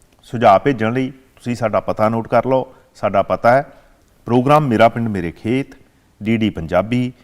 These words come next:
ਦੂਰਦਰਸ਼ਨ ਕੇਂਦਰ, ਭਗਵਾਨ ਮਹਾਵੀਰ ਮਾਰਗ, ਜਲੰਧਰ। ਪਿੰਨ ਕੋਡ ਹੈ ਇੱਕ ਚਾਰ ਚਾਰ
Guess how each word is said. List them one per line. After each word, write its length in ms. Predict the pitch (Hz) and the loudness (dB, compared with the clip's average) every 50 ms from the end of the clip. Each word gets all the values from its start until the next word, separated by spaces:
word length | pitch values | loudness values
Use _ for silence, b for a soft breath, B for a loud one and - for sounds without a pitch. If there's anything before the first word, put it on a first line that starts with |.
| b b b _ _ - | b b b _ _ -8
ਦੂਰਦਰਸ਼ਨ 640 | 95 107 120 143 156 139 147 127 - - - 104 | -2 0 2 2 2 4 2 2 2 0 -4 -8
ਕੇਂਦਰ, 480 | 85 - - 98 98 95 95 110 110 107 - - - _ _ _ _ _ _ _ _ _ - | -6 -6 -4 -4 -2 -2 2 2 2 2 0 -4 -14 _ _ _ _ _ _ _ _ _ 0
ਭਗਵਾਨ 400 | 131 123 120 110 107 113 127 135 | 2 2 2 4 4 4 2 2
ਮਹਾਵੀਰ 480 | 127 120 104 117 117 110 110 107 95 | 0 -2 0 0 0 0 0 -2 -2
ਮਾਰਗ, 380 | 92 85 85 87 92 92 95 95 95 - _ _ _ _ _ _ | -4 -4 -2 2 2 2 0 -2 -6 -16 _ _ _ _ _ _
ਜਲੰਧਰ। 440 | - - 87 92 107 139 143 147 147 147 - b b b b b b b _ | -10 -8 -6 -4 -4 0 2 2 2 0 -4 b b b b b b b _
ਪਿੰਨ 200 | 107 110 127 135 | 0 0 0 0
ਕੋਡ 280 | 131 147 139 139 139 | 2 2 2 4 6
ਹੈ 200 | 143 143 139 - - | 6 4 4 2 -2
ਇੱਕ 220 | - 147 - - 135 | -6 -6 -6 -6 -6
ਚਾਰ 280 | - - 117 110 107 | 0 2 4 4 4
ਚਾਰ 380 | 104 - - 110 101 101 98 | 2 0 2 4 6 6 4